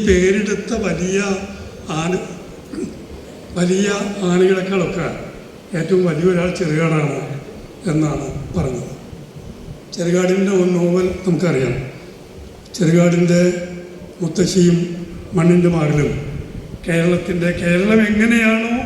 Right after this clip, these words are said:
ഇന്നത്തെ ഒരു കേരളമായി മുന്നേറിയത്, ആ കേരളത്തിൻ്റെ നിർമ്മിതിക്ക് വേണ്ടിയുള്ള വലിയ പോരാട്ടങ്ങളിൽ കിളിർത്തു വന്ന പുസ്തകങ്ങളാണ് എന്ന് നമുക്കറിയാം. മുത്തശ്ശി നം-, അതുവരെ മലയാളത്തിൽ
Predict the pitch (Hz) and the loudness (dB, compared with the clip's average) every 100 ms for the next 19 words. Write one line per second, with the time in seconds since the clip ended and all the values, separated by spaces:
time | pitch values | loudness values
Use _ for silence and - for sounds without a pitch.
0 | - - - - - 196 202 208 226 220 | -6 -10 -14 -16 -4 0 2 0 -2 0
1 | 190 190 196 185 180 165 156 156 143 131 | 2 2 2 4 2 2 0 0 0 -2
2 | 127 127 - - - - 175 180 180 180 | -2 -4 -10 -14 -14 -4 -2 0 2 2
3 | 185 196 190 190 180 190 196 220 220 180 | 2 0 2 4 6 6 4 2 4 4
4 | 160 160 151 143 143 - - - - - | 4 0 -2 -4 -6 -8 -14 -14 -14 -10
5 | 160 151 151 156 156 151 - - - - | -4 -2 0 0 0 -2 -8 -14 -16 -2
6 | 180 165 170 175 180 208 196 185 196 202 | 0 4 4 4 2 2 4 6 4 2
7 | 202 190 185 190 214 170 160 151 156 - | 4 4 4 2 0 0 0 -4 -8 -14
8 | - - 185 135 190 175 160 143 135 131 | -16 -2 -2 2 2 4 2 0 -2 -4
9 | 135 - - 196 156 147 - 139 120 - | -6 -12 -12 -4 -2 -2 -4 -6 -6 -6
10 | - - - - - - - 165 220 175 | -10 -14 -14 -16 -14 -12 -6 -2 0 2
11 | 214 151 - 71 - - - - - - | 2 2 0 -4 -10 -14 -16 -16 -18 -18
12 | - 196 196 202 202 196 220 226 240 240 | -4 -2 -2 -2 -4 0 2 4 4 4
13 | 220 196 202 202 202 | 4 4 2 0 0